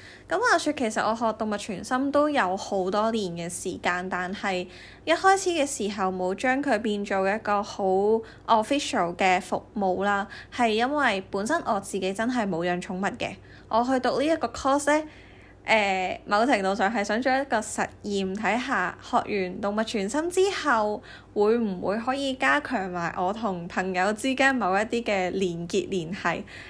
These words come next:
噉但係老師答咗我啦，就話呢一個方式係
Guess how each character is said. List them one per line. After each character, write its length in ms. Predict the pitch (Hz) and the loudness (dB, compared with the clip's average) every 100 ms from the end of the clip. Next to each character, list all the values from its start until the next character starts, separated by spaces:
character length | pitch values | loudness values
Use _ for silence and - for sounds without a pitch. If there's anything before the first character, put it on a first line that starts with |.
| - | -6
噉 120 | 262 | 0
但 200 | 330 285 | 2 4
係 160 | 254 202 | 2 2
老 120 | 180 | 0
師 220 | 185 208 233 | 0 -2 -2
答 160 | 202 | -4
咗 180 | 190 190 | -4 -2
我 160 | 190 175 | 0 0
啦， 160 | 170 185 | -2 -2
就 100 | 185 | -2
話 280 | 170 170 - | 0 0 0
呢 160 | 208 | -2
一 120 | 233 254 | -2 0
個 180 | 190 190 | 0 0
方 280 | 208 202 | -2 -4
式 80 | 208 | -4
係 260 | 214 - | -6 -4